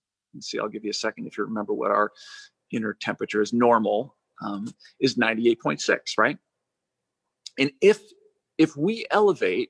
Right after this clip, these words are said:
that ninety-eight point six, our in-, internal temperature, which stays just, uh, quite consistent, um, if we elevate that just less than two degrees,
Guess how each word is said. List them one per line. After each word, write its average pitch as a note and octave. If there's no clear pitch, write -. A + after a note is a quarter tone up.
that A#2+
ninety-eight C3
point E3+
six, -
our A2+
in-, A2
internal A#2+
temperature, B2
which -
stays A2+
just, -
uh, D#2
quite F3
consistent, A2+
um, G2+
if C#3
we G3
elevate D3
that A#2
just -
less A#2+
than F3+
two C#3+
degrees, A#2